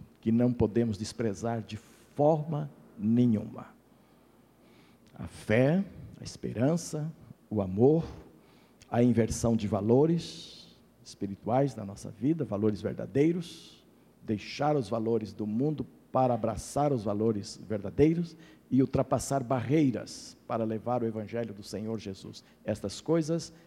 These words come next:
precisam fazer parte de uma igreja pós-moderna, uma igreja do século vinte e um,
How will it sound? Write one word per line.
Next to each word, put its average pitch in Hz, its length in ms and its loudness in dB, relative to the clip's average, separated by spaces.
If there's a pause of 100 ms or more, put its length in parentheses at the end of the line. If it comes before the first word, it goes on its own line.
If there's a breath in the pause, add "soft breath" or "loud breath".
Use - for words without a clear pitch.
(160 loud breath)
precisam 139 640 -4
fazer 107 340 -4
parte 139 480 -2
de 113 120 -6
uma 117 100 0
igreja 120 420 2 (240)
pós-moderna, 151 1040 0 (840 soft breath)
uma 98 100 -8
igreja 117 340 2
do 123 120 -8
século 117 420 -4
vinte 113 300 -4
e - 40 -6
um, 127 80 -10